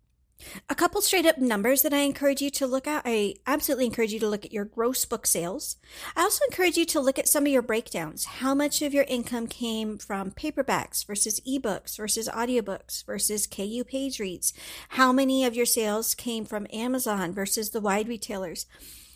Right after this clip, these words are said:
Having some way to keep track of those numbers from year to year and see just at a real quick glance how they're doing is really, really useful.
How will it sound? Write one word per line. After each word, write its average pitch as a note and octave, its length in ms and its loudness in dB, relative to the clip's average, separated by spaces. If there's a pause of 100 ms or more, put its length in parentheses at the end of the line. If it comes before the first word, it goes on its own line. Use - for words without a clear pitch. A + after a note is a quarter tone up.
(200)
Having G4+ 420 2
some C4 600 4
way A3+ 340 0
to - 120 -6
keep - 200 -8
track G#3+ 320 -6
of B3 80 -8
those B3 200 4
numbers A3 420 0
from G#3+ 220 -6
year G3 260 0
to - 200 -6
year G#3+ 460 -2 (800)
and C4+ 160 8
see D4 200 6
just C#4+ 200 2
at B3+ 140 2
a C4+ 60 0
real A#3 360 2
quick - 400 0
glance G#3 460 -2
how A#3 180 -4
they're A#3+ 160 2
doing G#3+ 360 -2 (380)
is F#3 220 0
really, A3+ 420 4
really G3+ 300 0
useful. F3 640 -4